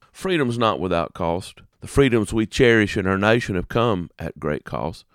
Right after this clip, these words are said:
In World War Two alone, there was four hundred and five thousand U S deaths. The Vietnam War, there was fifty-eight thousand two hundred and nine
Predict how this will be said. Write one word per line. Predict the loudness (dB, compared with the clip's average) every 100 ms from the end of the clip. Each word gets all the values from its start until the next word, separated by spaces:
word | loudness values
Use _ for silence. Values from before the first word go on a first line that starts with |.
| -10
In | -6 4
World | 8 8 8
War | 6 6
Two | 4 2 2
alone, | 2 2 0 -4 -6
there | -4
was | -2 -4
four | -4 -2
hundred | 0 -2 -2
and | -6
five | -6 -2 0 -2
thousand | -4 -4 -2 0 -2 -4 -10 -12
U | -8 -4 0
S | 0 -2 -6
deaths. | -4 -4 -6 -12 -20 -8
The | -2
Vietnam | 2 2 2 2 2 0
War, | -2 0
there | 0
was | -2 -6
fifty-eight | -6 -6 -4 0 0 0
thousand | -2 0 -2 -4 -4
two | -2 0
hundred | 0 0 -2
and | -2
nine | -2 -2 -2 -6